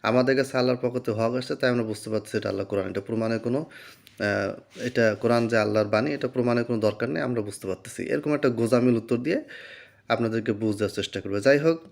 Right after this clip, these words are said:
এ বিষয়ে আমরা, আহ, পরে আসবো ইনশাল্লাহ। তাহলে বিষয়টা হচ্ছে যে সহিহ বুখারীতে বানরকে রজন করার যে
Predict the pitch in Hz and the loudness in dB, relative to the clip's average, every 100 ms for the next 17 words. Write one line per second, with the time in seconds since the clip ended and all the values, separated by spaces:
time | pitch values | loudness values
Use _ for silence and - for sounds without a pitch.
0 | _ _ _ _ _ _ _ _ _ _ | _ _ _ _ _ _ _ _ _ _
1 | _ - _ - 120 120 127 117 113 - | _ -20 _ 0 2 2 2 0 0 -2
2 | 107 104 101 101 - 98 - 110 107 104 | -2 -2 -4 -6 -10 -12 -2 2 2 0
3 | 107 98 120 143 - 139 151 - 143 131 | -4 -4 -4 -4 -2 -2 -2 -6 -8 -4
4 | 147 147 151 151 165 165 - - - - | -2 -2 -2 -2 -2 -4 -16 -18 -14 4
5 | 143 131 131 131 131 135 117 110 113 123 | 6 6 4 4 4 4 2 2 4 2
6 | 120 123 110 104 113 110 113 107 101 107 | 2 2 2 2 0 0 0 0 0 0
7 | 104 | 0